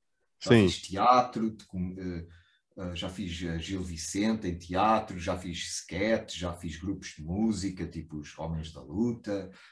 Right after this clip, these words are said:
Speaker 1: agora o Tio, que também tem música. Ahm, mas o stand-up é o, é o estilo que eu,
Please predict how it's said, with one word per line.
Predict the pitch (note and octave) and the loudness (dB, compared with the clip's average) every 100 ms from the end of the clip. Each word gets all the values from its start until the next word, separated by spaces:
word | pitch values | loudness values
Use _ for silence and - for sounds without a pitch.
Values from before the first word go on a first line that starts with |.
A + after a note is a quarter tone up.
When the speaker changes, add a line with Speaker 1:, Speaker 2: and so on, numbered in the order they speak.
| - | -4
Speaker 1:
agora | C3 G2+ | 2 4
o | F#2 F2+ | 2 0
Tio, | G2 A#2 B2 A2+ | 4 6 6 6
que | |
também | G2 F2+ F2 | 0 -2 0
tem | F2 D#2+ | -2 0
música. | F#2 A#2+ A#2+ G2+ G#2 F2+ G2 F#2+ F#2 - _ _ _ _ _ _ | 2 4 4 2 -2 -2 -4 -4 -6 -12 _ _ _ _ _ _
Ahm, | G#2 G2+ G2 G2 F#2+ F#2 F#2 F2+ E2+ E2+ D#2+ D#2+ - _ - | 4 8 8 8 6 6 4 0 -2 -2 -4 -8 -14 _ -8
mas | A#2 A#2+ A2+ | 0 2 2
o | A#2+ | -2
stand-up | - B2 A2+ B2 B2+ C3 | 2 6 8 6 6 6
é | |
o, | C3 B2 | 4 4
é | A#2+ | 2
o | A#2 | 0
estilo | - C3 B2 | 0 -2 2
que | |
eu, | B2 | 4